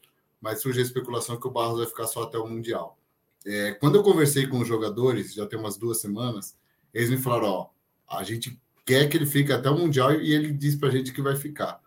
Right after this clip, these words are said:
Mas eles não falaram que não ia ficar até o fim do ano. Eu acho, se o Palmeiras tá montando um planejamento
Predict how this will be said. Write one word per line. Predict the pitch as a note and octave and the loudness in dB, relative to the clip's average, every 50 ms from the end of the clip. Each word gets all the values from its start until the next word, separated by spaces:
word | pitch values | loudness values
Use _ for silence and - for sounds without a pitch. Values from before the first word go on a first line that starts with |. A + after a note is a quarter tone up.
| _ _ _ _ - | _ _ _ _ -2
Mas | - C3 C#3 | 2 6 6
eles | D3 D3+ C#3+ | 6 6 6
não | D3 F#3+ A3+ | 6 4 4
falaram | A#3 - A#3+ A3 E3+ C#3 C3 C3 B2+ A#2+ | 4 4 4 6 6 8 6 6 6 2
que | B2+ A#2+ | -2 -4
não | A#2+ A#2 A2+ | -4 -4 -2
ia | A2+ G#2+ | -2 -2
ficar | G#2+ - - - G#2+ | -4 -6 -6 -6 -6
até | G#2 - A2 | -6 -4 -6
o | A2 | -6
fim | - - A2+ A2+ | -6 -6 -6 -4
do | B2 B2+ A2+ | -2 -2 -2
ano. | F#2+ F#2 F#2 F2+ - _ _ _ _ _ - | -4 -6 -8 -14 -20 _ _ _ _ _ -6
Eu | - B2 B2 B2 | -2 2 4 6
acho, | C3+ D3+ - - - _ - - | 6 6 4 2 -4 _ -8 -2
se | - - - - G3+ C4 D4 C#4+ C#4+ - - _ _ _ _ _ _ _ _ | 2 2 2 4 6 6 6 4 4 -4 -8 _ _ _ _ _ _ _ _
o | - C3 | -10 0
Palmeiras | - F3+ G#3 G#3 E3+ C3+ A#2 G#2+ G2+ - - | 2 4 4 6 6 6 6 4 2 0 -2
tá | - A#2 | -2 -2
montando | A#2+ B2+ B2 B2 B2+ C#3 D#3+ F#3+ | -2 0 -2 2 2 2 2 2
um | F#3+ | 2
planejamento | F#3 F3 E3+ E3+ E3 D3 D3 D3+ C3+ A#2 A2 G2+ G2 - _ _ | 0 0 2 2 0 0 0 0 0 0 -2 -6 -8 -12 _ _